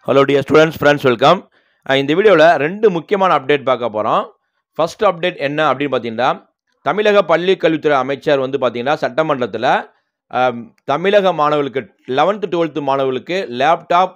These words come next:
மிக விரைவில் வழங்கப்படும். ரெண்டாயிரத்தி பதினேழு, பதினெட்டில் வழங்கப்படாத மாணவர்களுக்கும் லேப்டாப் கொள்முதல் செய்யப்பட்டு மிக விரைவில் வழங்கப்படும் அப்படிங்கிற ஒரு அஃபீஷியல் அப்டேட்டை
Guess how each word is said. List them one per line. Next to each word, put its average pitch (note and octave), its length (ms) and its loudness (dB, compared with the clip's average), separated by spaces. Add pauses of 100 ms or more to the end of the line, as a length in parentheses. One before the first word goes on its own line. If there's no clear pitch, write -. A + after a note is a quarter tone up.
மிக C#3 300 -2
விரைவில் C#3+ 400 -2
வழங்கப்படும். A#2 600 -4 (400)
ரெண்டாயிரத்தி F3+ 680 4
பதினேழு, D#3+ 520 0 (100)
பதினெட்டில் D#3 760 -4
வழங்கப்படாத C#3 680 0
மாணவர்களுக்கும் B2 720 -2 (140)
லேப்டாப் D#3 580 0
கொள்முதல் D3 480 -2
செய்யப்பட்டு A#2 540 -2 (480)
மிக D#3 260 2
விரைவில் E3 440 2
வழங்கப்படும் C3+ 600 -2 (100)
அப்படிங்கிற C#3+ 440 -2
ஒரு D3 140 2
அஃபீஷியல் D3+ 560 -2
அப்டேட்டை B2+ 680 0